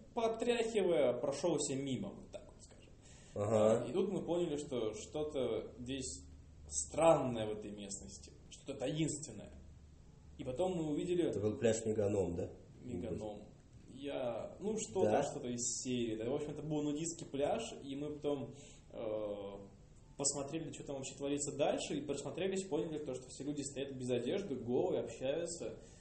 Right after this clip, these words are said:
Speaker 1: и плескаются
Speaker 2: И вы
Speaker 1: в
Speaker 2: такие:
Speaker 1: воде.
Speaker 2: "Да, блин, снимаем трусы
Speaker 1: А мы в
Speaker 2: теперь".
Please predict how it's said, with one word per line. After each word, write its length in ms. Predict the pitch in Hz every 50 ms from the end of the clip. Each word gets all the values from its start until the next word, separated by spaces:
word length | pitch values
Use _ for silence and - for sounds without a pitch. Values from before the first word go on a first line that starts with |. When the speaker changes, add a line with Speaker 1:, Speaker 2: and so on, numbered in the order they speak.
| - - - - - - - - -
Speaker 1:
и 560 | 127 127 127 123 120 120 113 110 110 110 - - - -
плескаются 800 | 135 127 123 127 - - 135 123 131 139 135 131 - - - 113 110
Speaker 2:
И 100 | 117 135
вы 120 | 135 143
Speaker 1:
в 40 | 135
Speaker 2:
такие: 380 | 139 127 127 - 135 131 123 120
Speaker 1:
воде. 120 | 117 123
Speaker 2:
"Да, 220 | 131 131 131 131 -
блин, 380 | - - 170 165 160 160 139
снимаем 520 | 131 - - 120 117 123 135 135 123 113 -
трусы 200 | - - 110 131
Speaker 1:
А 40 | 139
мы 160 | 151 160 214 277
в 120 | 311 247 -
Speaker 2:
теперь". 100 | -